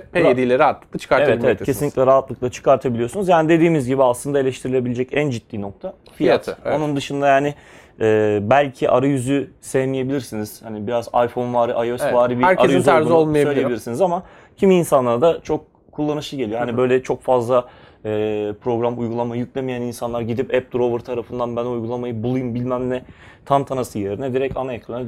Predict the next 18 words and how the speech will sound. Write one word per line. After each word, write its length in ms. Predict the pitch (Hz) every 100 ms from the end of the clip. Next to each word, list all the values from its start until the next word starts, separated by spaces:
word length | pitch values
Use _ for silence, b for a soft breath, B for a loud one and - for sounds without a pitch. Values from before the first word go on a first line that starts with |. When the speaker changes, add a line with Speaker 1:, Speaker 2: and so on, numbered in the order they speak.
| - -
Speaker 1:
Mesela 380 | 180 156 123
bir 60 | 180
Speaker 2:
çat 160 | 147 -
çat 200 | 135 156
yapışıyor 320 | 165 196 202
Speaker 1:
I 40 |
O 20 |
S 80 | 196
Speaker 2:
şeyler. 180 | 196 170
Speaker 1:
kullanıcısı, 440 | 165 147 139 - 196
Speaker 2:
Hı 320 | 113 120 151
hı. 60 |
Speaker 1:
iPhone 220 | 170 170 147
kullanıcısı 580 | 135 127 123 - 262 -
P 100 | 226
yedi 400 | 156 135 190 220 -
standart 580 | - - 180 185 180
bir, 240 | 160 151